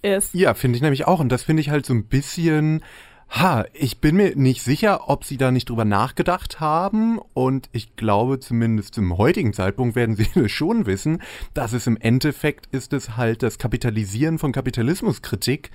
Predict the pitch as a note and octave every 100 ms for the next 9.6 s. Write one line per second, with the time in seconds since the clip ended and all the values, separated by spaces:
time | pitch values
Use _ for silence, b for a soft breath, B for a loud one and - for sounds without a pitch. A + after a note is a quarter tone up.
0 | b b b b A2 A#2 - - C#3 C3+
1 | D3+ - D3 D3+ F#3+ F3+ G#2 G#2 G2 G#2
2 | G#2 A2 B2 C3+ - A2+ B2 A#2+ - A2
3 | E3+ F3+ D3 C#3+ D#3 - D3 C#3 C#3+ D#3
4 | C#3 A#2 A2+ D3 F#3+ G#2 - - G#2+ G2+
5 | F#2 G#2+ D#3 G3 - G#2 - - G#2+ G2+
6 | G2 D#3+ - - A2+ - - A#2+ _ -
7 | C3 A3+ B3+ G2 F2+ F#2 F#2+ A#2 A#2 G#2
8 | A2+ G2+ - A#2+ G#2 G#2+ D#3 F3+ G2 F#2+
9 | F#2 - A2 G#2+ A#2 B2+